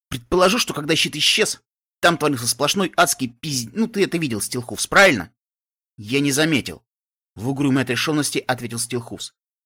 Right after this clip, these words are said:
«Я был слишком сосредоточен на падающей волне розовой воды».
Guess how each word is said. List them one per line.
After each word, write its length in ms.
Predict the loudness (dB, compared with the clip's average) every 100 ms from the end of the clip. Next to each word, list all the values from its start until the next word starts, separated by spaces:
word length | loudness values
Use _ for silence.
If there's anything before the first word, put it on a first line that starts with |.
| _ _ -4
«Я 180 | 0 2
был 140 | 2
слишком 400 | 2 0 0 -2
сосредоточен 720 | -2 -2 0 0 0 0 0
на 120 | 0
падающей 580 | 2 2 4 2 2 2
волне 340 | 2 2 4 2
розовой 400 | 2 0 -2 0
воды». 340 | 0 -2